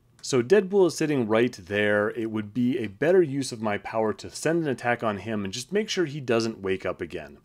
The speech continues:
However, this is a part of the Marvel Universe miniature game that I actually think is a little bit worse than the Marvel Crisis Protocol.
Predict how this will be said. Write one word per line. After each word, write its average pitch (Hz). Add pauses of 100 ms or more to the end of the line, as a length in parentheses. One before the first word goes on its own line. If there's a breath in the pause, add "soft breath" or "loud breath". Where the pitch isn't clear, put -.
(240 soft breath)
However, 202
this 196
is 233
a 220
part 156
of 143
the 135
Marvel 113
Universe 98
miniature 95
game 90
that 92
I 117
actually 156
think 123
is 107
a 98
little 98
bit 101
worse 98
than 95
the 95
Marvel 95
Crisis 95
Protocol. -